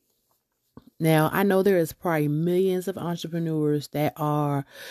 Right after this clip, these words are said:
single persons, entities with no employees, meaning you're running your own business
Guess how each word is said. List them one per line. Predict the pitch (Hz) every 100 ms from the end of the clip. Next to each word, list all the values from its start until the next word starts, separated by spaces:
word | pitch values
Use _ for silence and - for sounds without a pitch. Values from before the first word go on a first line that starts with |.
| -
single | - - 208 202 196
persons, | - 185 175 - 170 165 -
entities | 175 160 - - 165 156 151
with | 143 143 -
no | 156 156
employees, | 143 - 156 147 127 120 139
meaning | 170 156 156 143
you're | 165
running | 165 185 180
your | 165
own | 165 160
business | 160 151 151 156 -